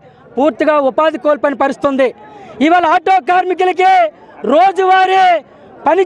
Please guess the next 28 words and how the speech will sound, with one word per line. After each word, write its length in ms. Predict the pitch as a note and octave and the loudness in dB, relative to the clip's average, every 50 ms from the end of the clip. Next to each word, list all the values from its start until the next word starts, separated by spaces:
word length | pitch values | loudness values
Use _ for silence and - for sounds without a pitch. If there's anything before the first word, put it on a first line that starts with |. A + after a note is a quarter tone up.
| - | 0
చేస్తే 320 | G#4+ G4 F#4+ - - F#4+ F#4+ F#4 F#4+ G4 | 0 0 0 0 0 -2 -2 0 0 -2
తప్ప 200 | F#4 - - G4 G#4 G#4 G#4 G4 F#4 F#4 - - - - - A#3+ | -2 0 -2 0 0 2 2 0 0 -4 -8 -20 -16 -4 -2 0
ఆ 20 | D4+ E4 D#4 - | 0 0 -2 -4
కుటుంబ 300 | D#4+ B3 - F4 F4 F4+ F4 D#4+ D#4+ | -6 -2 -2 -2 0 0 -4 -2 -2
పోషణ 260 | D#4+ D#4+ C#4+ D#4 D#4+ D4+ C#4+ | -2 -2 -2 -4 -4 -2 0
గడవని 260 | D4 D4 D4 D4 A#3 - | 0 0 0 -2 -2 -2
పరిస్థితి. 380 | G4 D4 G3+ C4+ C4 D#4 D4 B3 - - - - - - - - - - A#3 C#4+ | -4 -2 -2 -2 -2 0 0 0 -2 -4 -14 -20 -20 -20 -20 -20 -8 -2 0 0
ఈవేళ 320 | E4 E4 F4 F#4+ G4+ G4 G4 G4 G4 F#4 E4 - - - - - - A3 C4 | 2 2 2 2 2 2 2 2 0 0 -2 -4 -12 -20 -20 -8 -4 0 0
ఆటో 260 | F4+ F#4 D#4+ F#4+ G4 F#4+ D#4 B3 F4+ | 0 0 0 0 0 0 2 0 0
కార్మికులు 500 | F#4 F#4 F4+ F#4+ F4+ F4+ F#4 F#4 F#4+ F#4+ F#4 E4+ D4+ - _ _ - _ _ - | 0 0 0 -2 -2 0 2 2 4 4 2 0 -2 -4 _ _ -20 _ _ -2
తమ 140 | D4 E4 F4 E4 D#4 E4 | 0 0 2 2 2 2
ఓడుకున్న 340 | F#4 G4 - - A#4 F#4 F#4 D4+ A#3+ | 2 0 -2 -2 -2 -2 -2 -2 -2
బ్యాంక్ 240 | C#4+ D#4+ F#4 F#4 A#4 B4 E4+ | -2 0 0 -2 -2 -4 -4
అప్పులు 220 | - F4+ F4+ F4 F4 | -2 -2 0 0 0
కానీ, 280 | F4 F4 F4 F#4 F#4+ F#4+ F#4 F#4 - _ _ - - - - - | 0 0 0 0 0 2 0 0 -2 _ _ -20 -20 -20 -6 -2
లేదా 160 | C#4+ F4 F4 B3+ - | 0 0 0 0 -2
ఫైనాన్స్ 340 | C#4 E4 F4 F#4+ F#4+ D#4 A#3+ F4+ | -2 0 2 0 0 0 0 -2
కంపెనీల 280 | F4+ F4+ F4 F#4 F4+ F4+ | -2 0 0 0 0 0
నుండి 120 | F4+ G4+ E4+ E4+ | 0 0 0 0
వాడుకున్న 340 | F4+ - - A#4 A4+ G4+ | 0 -2 -2 -4 -4 -4
అప్పులు 200 | C#4 - F#4+ F#4+ F#4 F#4 | -2 -2 -2 0 2 2
కానీ 280 | F#4 F4+ F4+ F4+ F#4 F#4 F4 E4+ - - - - - - - | 0 0 0 2 2 2 0 -2 -6 -16 -20 -20 -16 -10 -4
ఇవాళ 180 | C4 D#4 D#4 - - - | -2 -2 -2 0 -2 -2
కట్టలేక 540 | B3+ C4 - F#4 F#4+ F#4+ F#4 F4 - - E4 E4 E4 D#4 D4 - - - - - - - C4+ | -2 -2 -2 -2 0 0 0 -2 -2 -2 -2 0 0 0 -2 -4 -8 -18 -20 -20 -6 -4 -4
గత 120 | C4+ D#4 C#4 G#3 | -2 -2 -4 -4
పదిహేను 360 | - C#4+ D4 D#4+ F4 F4 F4 G4+ E4+ | -4 -2 0 2 0 0 0 0 -2
రోజులుగా 360 | F4 F4+ F#4+ F4+ F4+ F4 E4 D#4+ D#4 D4 C#4+ - - - - - G3+ G#3 | 0 0 -2 -2 -2 -2 -2 -2 -4 -4 -8 -12 -20 -20 -8 -4 -2 0
ఆటో 260 | D4 F4+ D4+ G#4+ G#4 | 0 0 0 0 0